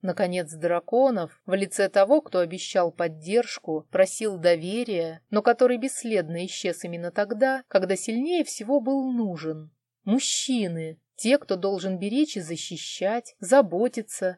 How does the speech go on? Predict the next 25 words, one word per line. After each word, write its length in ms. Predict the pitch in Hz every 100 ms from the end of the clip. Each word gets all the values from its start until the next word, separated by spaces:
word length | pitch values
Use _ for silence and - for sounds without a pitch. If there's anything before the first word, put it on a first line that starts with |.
| -
но 120 | 202
на 140 | 214
деле 360 | 226 294 330 185
почему-то 560 | - - 202 190 175 160
приносит 500 | 196 202 190 190 -
только 320 | 190 185 214
боль 320 | 220 330 254
и 120 | 190
множит 420 | 202 247 262 254 -
проблемы. 800 | 285 254 240 202 170 165 165 _ -
Для 240 | 185 208
кого 340 | 202 214 202 180
женщина – 800 | 160 294 285 - 185 165 165 165
не 140 | 202
хранительница 800 | 208 233 269 359 285 208 180 -
домашнего 640 | 165 170 170 160 185 165 165
очага 460 | - 165 175 254
и 80 | 233
семьи, 680 | - - 170 165 208 262 254
а 100 | -
разменная 600 | 196 190 202 208 190 180 180
монета 520 | 196 220 285 269 175
в 60 |
политических 800 | - 196 220 - 233 262 - 269 -
играх? 640 | 226 220 160 165 160 -